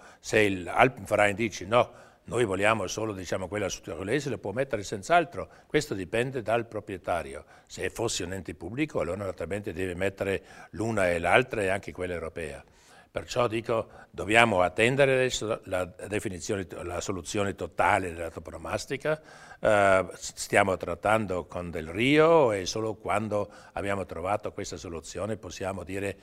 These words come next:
"Sì, tutti, eh, diciamo, questi rifugi devono mettere,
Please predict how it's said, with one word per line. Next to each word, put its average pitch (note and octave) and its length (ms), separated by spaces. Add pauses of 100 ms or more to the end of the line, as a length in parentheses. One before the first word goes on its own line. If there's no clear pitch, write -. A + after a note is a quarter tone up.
(280)
"Sì, B2+ 520
tutti, A2 560
eh, F#2 540
diciamo, F#2+ 420
questi G2+ 300
rifugi F2 500 (380)
devono G#2 420
mettere, F#2+ 560